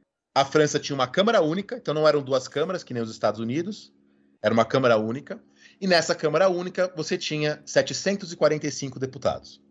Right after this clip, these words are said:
Setecentos e quarenta e cinco assentos. Cada departamento elegia, no mínimo, três deputados,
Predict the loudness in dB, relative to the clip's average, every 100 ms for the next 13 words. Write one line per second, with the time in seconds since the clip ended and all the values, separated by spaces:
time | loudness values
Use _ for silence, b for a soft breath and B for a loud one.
0 | _ -2 -2 2 -2 2 0 0 -6 -2
1 | 0 0 -4 -10 -18 B B B B _
2 | 2 6 6 4 2 2 2 -2 -4 -8
3 | -10 -16 -18 _ -4 -2 -2 -4 -2 0
4 | 0 -2 0 -2 -2 -2 0 -2 -4 2
5 | 4 4 -2 -16